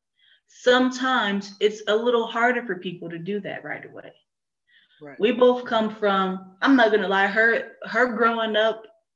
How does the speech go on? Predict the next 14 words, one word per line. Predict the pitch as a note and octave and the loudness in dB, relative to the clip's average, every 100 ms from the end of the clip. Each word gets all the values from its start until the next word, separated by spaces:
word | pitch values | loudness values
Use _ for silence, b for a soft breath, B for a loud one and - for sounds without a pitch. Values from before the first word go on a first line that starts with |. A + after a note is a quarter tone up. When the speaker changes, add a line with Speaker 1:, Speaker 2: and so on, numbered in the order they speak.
| _ F3+ | _ -6
Speaker 1:
and | F#3+ | -4
what | A3+ | -4
she's | - B3 | -4 -6
been | F#3+ A3 A3 | 0 0 0
through | A3 A3+ A#3 A#3 - _ _ _ _ _ _ _ _ _ | -6 -6 -8 -14 -20 _ _ _ _ _ _ _ _ _
was | G3+ A#3 G3+ | -2 0 -2
way | G#3 C#4 C4+ B3 | -2 2 2 2
more | A3 F#3+ | -2 -2
intense | F#3 F#3 F3+ | -4 -6 -8
than | F3+ E3+ | -8 -8
what | D#3 | -8
I've | D3+ | -8
been | D3+ D3 | -10 -10
through. | D3+ C#3+ | -12 -16